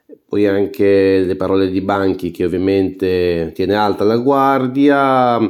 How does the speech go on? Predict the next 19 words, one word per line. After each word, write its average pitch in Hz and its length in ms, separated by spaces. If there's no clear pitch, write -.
Alla 135 220
sesta 139 380
partita 127 500
in 107 80
dodici 110 400
giorni, 98 720
con, 120 380
eh, 98 320
i 92 40
doppi 110 300
turni 120 300
europei 101 320
consecutivi, 113 580
il 104 60
tecnico 110 360
bianconero 113 540
dovrà 104 520
anche 120 520
valutare 101 800